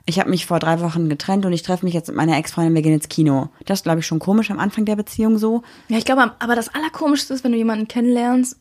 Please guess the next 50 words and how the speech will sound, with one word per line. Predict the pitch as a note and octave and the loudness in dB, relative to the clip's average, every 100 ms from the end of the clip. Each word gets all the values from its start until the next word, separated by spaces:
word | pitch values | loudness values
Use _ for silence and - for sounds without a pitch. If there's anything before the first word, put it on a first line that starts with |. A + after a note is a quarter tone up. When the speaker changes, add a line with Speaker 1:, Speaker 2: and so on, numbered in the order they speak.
| - | -6
Speaker 2:
und, | A3 A3 A3 - - | -2 0 0 -2 -8
ähm, | G#3 G#3 G3+ G3+ - | -4 -2 -2 -4 -6
du | G#3 | -4
sagst, | G#3 G3+ - | -2 -2 -2
„Ja, | G3 | -4
ich | - | -4
esse | G3+ | -6
voll | G#3+ | -4
gern | G3+ G3+ | -2 -2
Spaghetti“ | - F#3+ G3+ - B3 A3+ - | -2 -2 -2 0 -2 0 2
und | A#3+ F3 | 2 0
die | F3 | -4
Person | G#3 G#3 A3 | 0 2 4
sagt | A#3 A#3 | 2 0
dann, | A3+ G3+ | -2 -2
„Ja, | F#3 | -2
meine | F#3 F#3 | -4 -6
Ex-Freundin | F#3+ - A3 G3+ | -8 -4 -2 -2
hat | - | -6
auch | |
voll | - G3 | -10 -8
gerne | - | -8
Spaghetti | F#3+ F3+ F#3+ G3+ | -10 -10 -12 -12
gegessen.“ | - - F3 | -12 -6 -2
Speaker 1:
Ja, | F#3 G3 | 2 2
das | C#4 - | 2 0
ist | A#3 | 0
Speaker 2:
geht. | G3 - | -2 -4
Speaker 1:
komisch. | - E3 D#3 D3+ | 0 2 4 4
Speaker 2:
Das | D#4+ D#4+ | 2 2
ist | |
so | C#4+ C4+ | 2 0
schon | - C4+ C#4 | 0 -2 0
so | A#3+ | 0
ein | A3+ A3 - | -2 -4 -8
No-Go. | A3 G3 G3 F#3+ F#3+ - | -8 -6 -6 -6 -6 -4
Aber | F#3 | 0
das | G#3+ A3+ | 0 2
heißt | B3 B3 | 2 2
dann | A#3+ | 2
ja | A3 G3+ | 2 0
auch | - | -2
eigentlich, | G3 G3+ F#3+ | -2 0 -2
dass | - F#3+ | -4 -6
die | F#3 | -2
Person | F3+ F#3 | -2 0
noch | F#3 F#3+ | 2 2
nicht | F#3+ | 2
über | F#3+ F#3 | 2 0
die | F#3 F#3 | 0 -2